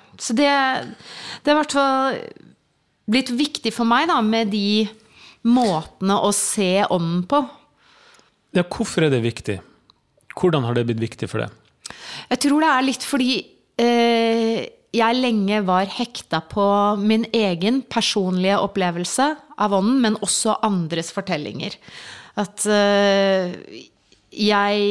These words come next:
Speaker 1: eh, skulle ønske at jeg fikk, eh, tungetale, som var en veldig sånn konkret måte Den Hellige Ånd viste seg på. Jeg, eh, eh, skulle ønske jeg fikk litt sånn grep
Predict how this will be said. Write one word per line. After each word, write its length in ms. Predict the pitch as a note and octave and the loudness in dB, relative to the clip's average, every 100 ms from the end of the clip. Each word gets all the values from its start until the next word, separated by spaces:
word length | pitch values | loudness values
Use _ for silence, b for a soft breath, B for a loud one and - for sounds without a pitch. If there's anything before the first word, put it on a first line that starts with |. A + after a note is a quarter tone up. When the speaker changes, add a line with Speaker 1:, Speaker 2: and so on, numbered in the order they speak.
| G3+ | 0
Speaker 1:
eh, 320 | G3+ G3+ G3+ | 0 0 0
skulle 340 | G3+ - - B3+ | -2 -2 -2 0
ønske 560 | A3+ F3+ - - G#3+ | 2 2 -2 -4 -2
at 120 | G#3+ G3+ | -2 0
jeg 160 | F3+ F3 | -2 -2
fikk, 340 | F3 - - | -6 -8 -4
eh, 680 | F3+ F3 E3+ E3+ E3+ E3+ E3+ | -2 0 -2 -2 -2 -2 -2
tungetale, 720 | - A#3+ G#3 F#3 A3 G#3 A3+ D4 | 0 2 2 2 2 2 2 0
som 180 | A3+ F#3+ | 0 0
var 140 | F3 | 0
en 100 | F3 | 0
veldig 160 | E3+ D3+ | -4 -4
sånn 200 | D#3+ D3+ | -6 -6
konkret 840 | - F3+ - - F3+ F#3 G3 - | -4 -4 -4 -6 -4 -2 -4 -6
måte 520 | G3+ F3+ D3 - B3+ D#4+ B B B B B - | -2 -2 -2 0 0 -2 B B B B B 0
Den 160 | G3+ | 2
Hellige 260 | G3+ F#3+ F#3 | 4 2 0
Ånd 140 | F3+ | 0
viste 300 | F3+ F3+ F3 | 0 0 -2
seg 140 | - E3 | -4 -2
på. 100 | A#3+ C4+ B3+ | 2 2 2
Jeg, 480 | - F#3 F#3 F#3+ F#3 | 0 0 0 0 -2
eh, 420 | F#3 F#3 F#3 F#3 F#3 - - - - D#2+ - | -4 -4 -4 -6 -8 -12 -18 -20 -20 -20 -12
eh, 400 | F#3 F3 F#3 F#3 - - - - | -4 -2 -2 -4 -8 -16 -20 -12
skulle 400 | - - B3 - | -6 0 2 2
ønske 460 | C4 A3 D#3+ - A3+ | 2 0 0 -2 -2
jeg 40 | A#3 | -2
fikk 280 | B3 - B3+ | -4 -6 -4
litt 100 | B3 | 0
sånn 200 | A#3 A3+ B B B B B B - | 0 -2 B B B B B B -10
grep 720 | F3 D#3+ G3 G3 G3+ G3+ - | -4 0 2 2 0 -2 -6